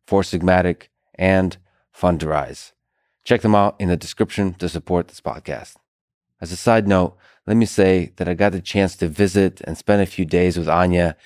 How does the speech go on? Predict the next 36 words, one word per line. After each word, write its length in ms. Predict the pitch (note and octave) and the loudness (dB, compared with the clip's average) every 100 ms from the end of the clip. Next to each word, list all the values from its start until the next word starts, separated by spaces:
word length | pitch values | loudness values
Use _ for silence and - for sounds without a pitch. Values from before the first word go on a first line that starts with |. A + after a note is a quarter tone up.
| _ - | _ -10
at 160 | D#2+ | -6
Belcampo 460 | F#2 F2+ - F#2 F#2 | 0 0 0 -2 -2
Farms 500 | - F#2 F#2 F2+ D#2+ | 0 2 4 0 -4
in 140 | - F2 | -6 -2
Northern 260 | F2+ E2+ | 0 -2
California. 720 | - E2+ D#2 D#2 D#2 C#2+ C#2 _ _ _ _ _ _ _ - | -4 -4 -4 -8 -10 -10 -14 _ _ _ _ _ _ _ -4
I 60 | |
met 220 | F#2 G#2+ G2+ | 2 2 2
many 320 | G2 G#2 G2+ | 2 4 4
animals 360 | G2 F#2+ F2 | 2 2 0
there, 380 | D#2 E2+ E2+ E2 _ | 0 0 0 -4 _
from 140 | D#2+ | -14
cows 480 | - F#2 F2 E2+ - | -2 0 0 -2 -8
to 100 | - | -16
pigs, 560 | E2 F#2+ F2 E2+ E2+ - _ _ _ _ | -6 -2 0 -2 -8 -20 _ _ _ _
and 120 | F2 | -8
saw 160 | - G2+ | 0 0
the 120 | G2 | 2
amazing 640 | F#2 F#2 G#2 G#2 G2+ F#2 | 2 4 2 2 0 0
land 320 | F#2 F#2 F2+ | 2 2 0
on 140 | E2 E2 | -2 -6
which 160 | E2 | -8
they 120 | - D#2+ | -8 -10
grazed. 540 | D#2 D#2 D2 - _ _ _ _ _ _ _ _ _ - | -8 -10 -10 -16 _ _ _ _ _ _ _ _ _ -8
I 120 | F2+ | -4
butchered 420 | E2 G#2 - G2 | 0 0 0 0
meat. 460 | F#2+ G#2 A#2+ - _ _ _ _ _ - | 2 2 0 -6 _ _ _ _ _ -6
I 80 | F2+ | 0
watched 400 | F#2 G2+ - - | 2 2 0 -6
Anya 320 | G2 G2+ F#2+ | 0 2 0
cook 440 | F#2 - G#2 - - | -2 -4 -4 -4 -4
many 260 | F#2 F#2+ | 0 2
amazing 460 | F2+ F#2 F2 F2+ F2 | 2 2 0 -2 -2
meals. 520 | F2+ G2 A2+ G#2 - _ _ _ _ _ | 0 0 -2 -8 -20 _ _ _ _ _
I 140 | E2+ - - | -8 -6 -2
ate 400 | F#2 G2+ - | 0 -2 -4